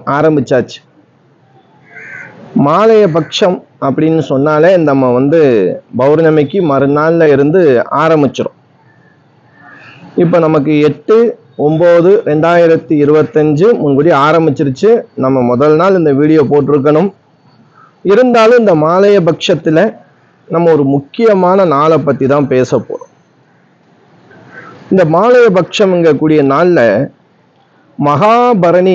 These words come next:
அப்படிங்கிற ஒரு நாள் வருங்க. இந்த மகாபரணி வரக்கூடிய நாள்ல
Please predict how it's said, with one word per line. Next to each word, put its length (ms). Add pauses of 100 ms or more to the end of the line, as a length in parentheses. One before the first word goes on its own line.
(120)
அப்படிங்கிற 560
ஒரு 160
நாள் 360
வருங்க. 380 (1600)
இந்த 220
மகாபரணி 960
வரக்கூடிய 680
நாள்ல 460